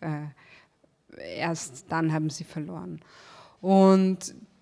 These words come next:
die Identitären haben das vom Beginn, war das einer ihrer Hauptbezugspunkte. Es zeigt sich am Lambda-Symbol, das ist auch am Schild der Spartaner zu sehen gewesen angeblich.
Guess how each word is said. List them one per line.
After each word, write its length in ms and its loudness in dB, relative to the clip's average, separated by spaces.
die 160 -2
Identitären 720 2
haben 240 2
das 160 0
vom 360 -2
Beginn, 520 2
war 120 2
das 440 0
einer 280 0
ihrer 200 -2
Hauptbezugspunkte. 1200 -6
Es 240 -12
zeigt 340 -6
sich 340 -12
am 220 -4
Lambda-Symbol, 920 0
das 200 -6
ist 160 -10
auch 120 -8
am 100 -4
Schild 300 -8
der 60 -8
Spartaner 720 -6
zu 120 -6
sehen 400 2
gewesen 540 -2
angeblich. 720 -2